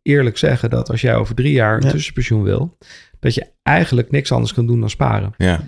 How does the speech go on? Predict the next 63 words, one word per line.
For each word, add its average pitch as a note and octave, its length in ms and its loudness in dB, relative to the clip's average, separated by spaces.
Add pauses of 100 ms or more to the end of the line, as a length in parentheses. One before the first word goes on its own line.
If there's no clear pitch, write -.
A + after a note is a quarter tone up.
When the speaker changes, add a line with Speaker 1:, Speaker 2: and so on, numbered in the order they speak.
(220)
Speaker 1:
Omdat A#2+ 520 2
drie C#3 180 2
jaar B2 240 2
is A2+ 180 -2
echt - 280 -2
een A#2 80 0
te A2+ 80 -4
korte A2+ 280 -2
termijn. G2+ 460 -4 (120)
Speaker 3:
Ja. G2 160 2
Speaker 1:
Hè, C3 80 2
dus, A#2+ 300 0
eh, A2 440 0
ook - 200 -4 (100)
kijk B2+ 240 -2
naar A#2+ 100 0
de A#2+ 60 2
afgelopen A#2 420 0
drie B2+ 160 0
jaar A2+ 200 2
Speaker 2:
Ja. A2 60 0
Speaker 1:
op G#2 60 -2
de - 80 -12
beurs. B2 380 2 (260)
Hè, B2+ 140 2
dan B2 100 2
zie A2 160 0
je A2 80 2
dit, D3 420 0
dit, D3 300 2
Speaker 3:
Ja. - 80 -2
Speaker 1:
dit, C#3+ 240 2
ja. A#2 340 -2 (880)
Speaker 2:
Overigens, B2 360 2
als C3 160 4
je B2+ 80 2
dan B2 120 2
nog C3 100 2
steeds B2 300 0
elke B2 320 0
maand C3+ 340 4
een A#2 80 -2
bedragje A#2 400 0
inlegt, C3+ 320 -2
dan A2+ 140 0
is A#2 120 -2
nog A2 140 0
steeds C3 280 2
de B2 80 -4
kans A2+ 240 0
klein A#2 260 0
dat A2+ 120 -4
je A2+ 60 -4
na A2 140 0
die A2 100 -2
drie A#2+ 200 6
jaar, A2 320 4
als A2 100 0
je G#2 100 -2
het A#2 60 -4
elke B2 260 0
maand A2 260 2
gewoon, G#2+ 400 -2